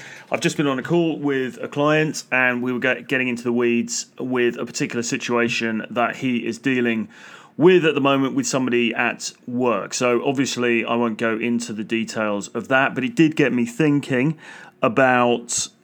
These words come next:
my own s-, uh, experiences with, uh, dating in the workplace, what I think about it and everything else. So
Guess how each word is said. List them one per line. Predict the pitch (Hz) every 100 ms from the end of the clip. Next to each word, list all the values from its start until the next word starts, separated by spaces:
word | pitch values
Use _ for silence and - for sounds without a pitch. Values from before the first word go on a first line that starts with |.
| _ -
my | 131 123 123 117
own | 135 127 123 120 117 120 -
s-, | - - - -
uh, | 151 117 113 107 120
experiences | - - 139 131 127 120 127 113
with, | 123 117 - - 135
uh, | 135 139 139
dating | 120 123 120 131
in | 117
the | 110
workplace, | 117 127 120 135 127 123 120
what | 117
I | 107
think | - - 131 117
about | 110 117 113
it | 104
and | 117
everything | 107 107 113
else. | 107 95
So | - 123